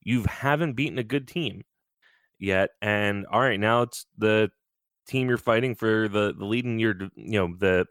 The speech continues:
ownership of the division title, and they came out and they kicked our ass. You know, so maybe they didn't play a good team this week.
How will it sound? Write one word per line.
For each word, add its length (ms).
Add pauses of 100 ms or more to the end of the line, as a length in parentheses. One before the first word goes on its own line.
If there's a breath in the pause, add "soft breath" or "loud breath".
ownership 460
of 120
the 60
division 380
title, 420 (600 soft breath)
and 280
they 80
came 200
out 40
and 80
they 60
kicked 300
our 100
ass. 500 (420)
You 100
know, 40
so 120
maybe 180
they 140
didn't 240 (180)
play 180
a 40
good 180
team 200
this 180
week. 160